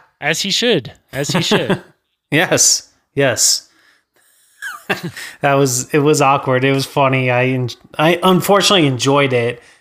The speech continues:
Speaker 2: uh, even though it was at the, the disadvantage of the Rockies. Walters needs to be, uh, paying attention to what's going on there.
Speaker 1: Yeah. Yeah.
Speaker 2: But
Speaker 1: And you
Speaker 2: yeah, I do wanna men-, mention this. Oh, go ahead.
Speaker 1: And just a, a, a,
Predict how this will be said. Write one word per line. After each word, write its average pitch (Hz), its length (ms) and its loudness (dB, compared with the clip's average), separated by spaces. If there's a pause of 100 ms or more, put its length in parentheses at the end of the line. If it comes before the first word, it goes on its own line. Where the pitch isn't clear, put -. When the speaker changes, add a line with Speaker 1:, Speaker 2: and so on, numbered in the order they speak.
(120)
Speaker 2:
uh, 120 380 2
even 139 260 0
though 120 280 2
it 117 40 -2
was 120 140 -2
at 113 220 -4
the, 113 300 -10 (560)
the 113 340 -4 (160)
disadvantage 117 680 -2
of 104 120 -14
the 117 100 -6
Rockies. 110 600 -8 (260)
Walters 147 380 2
needs 131 280 0
to 127 80 -2
be, 117 340 -2 (380)
uh, 110 300 -4
paying 117 300 -8
attention 107 440 -12
to 104 280 -12 (140)
what's 120 180 -6
going 113 220 -6
on 101 180 -8
there. 107 100 -8
Speaker 1:
Yeah. 92 180 -10 (380)
Yeah. 95 160 -20 (200)
Speaker 2:
But - 320 -8 (1300)
Speaker 1:
And 156 320 -2
you 135 240 -4
Speaker 2:
yeah, 208 60 4
I 190 60 4
do 180 120 2
wanna 226 180 2
men-, 151 260 2
mention 147 420 2
this. 135 460 2 (100)
Oh, 170 120 4
go 156 160 2
ahead. 139 260 0
Speaker 1:
And 160 160 -4
just 143 280 -6
a, 123 160 -8 (100)
a, 120 320 -14
a, 113 40 -16